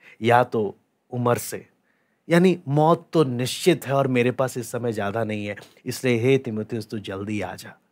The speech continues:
क्योंकि मुझे तुझसे मिलना है। उसका सातवां और आठवां भी पढ़े, "मैं अच्छी कुश्ती लड़ चुका हूँ, मैंने अपनी दौड़ पूरी कर ली है,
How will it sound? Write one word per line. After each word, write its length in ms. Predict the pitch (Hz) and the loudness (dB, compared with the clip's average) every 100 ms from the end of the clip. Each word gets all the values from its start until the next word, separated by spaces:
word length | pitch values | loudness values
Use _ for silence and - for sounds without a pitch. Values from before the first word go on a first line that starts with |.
| _ _ _ _ _ _ _ _ _ _ - | _ _ _ _ _ _ _ _ _ _ -2
क्योंकि 300 | 147 139 123 | 0 2 0
मुझे 340 | 120 127 123 104 104 | 2 2 2 0 -6
तुझसे 240 | - - 113 | -12 -6 -6
मिलना 300 | 101 101 113 | -4 -2 0
है। 120 | 101 | -2
उसका 300 | - - 135 - - | -2 4 4 2 -8
सातवां 460 | - 127 147 165 | 2 4 6 6
और 80 | 147 | 6
आठवां 320 | 117 113 131 | 6 6 4
भी 80 | 135 | 4
पढ़े, 320 | 117 110 110 107 - - - | 2 0 0 -4 -16 -16 -2
"मैं 120 | 165 196 | 4 6
अच्छी 340 | 175 - 202 | 6 2 -2
कुश्ती 460 | 196 170 - 190 175 | 0 -4 -2 -2 0
लड़ 420 | 123 117 131 156 | 2 2 0 -2
चुका 420 | - 139 - 104 | -2 -4 -2 -4
हूँ, 240 | 98 107 _ _ _ _ _ - - | -6 -12 _ _ _ _ _ -20 -2
मैंने 440 | 117 127 139 151 139 | 4 6 6 6 4
अपनी 320 | 120 135 123 | 2 -2 -4
दौड़ 460 | 98 110 117 123 120 _ | -2 0 2 2 0 _
पूरी 380 | 120 131 139 151 | -8 -2 0 0
कर 320 | - 120 101 | 0 -4 -4
ली 220 | 101 101 | -6 -8
है, 280 | 101 107 107 | -10 -12 -18